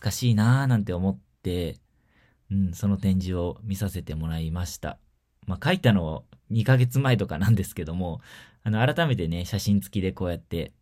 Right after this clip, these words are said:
自分の経験を見ると、なんかいいなというか、あれも五年前ぐらいかなーみたいな、懐かしいなーっていう気持ちになりますね。で、僕が協力隊参加してたの大体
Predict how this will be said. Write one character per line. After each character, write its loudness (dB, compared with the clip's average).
自 -6
分 -4
の -6
経 -4
験 -4
を -8
見 -2
る -6
と、 0
な -2
ん 0
か -8
い -2
い -2
な -4
と -12
い -6
う -10
か、 -14
あ -6
れ 2
も 2
五 -4
年 4
前 -4
ぐ -2
ら 2
い -6
か -14
な -2
ー -2
み -4
た -10
い -6
な、 -8
懐 -6
か -6
し -4
い 0
な 0
ー -8
っ -16
て -2
い 0
う -2
気 -2
持 -2
ち -8
に -4
な -6
り -10
ま -10
す -12
ね。 -8
で、 -6
僕 -2
が 0
協 -2
力 -2
隊 -4
参 -6
加 -6
し -10
て -8
た -4
の -2
大 -4
体 -4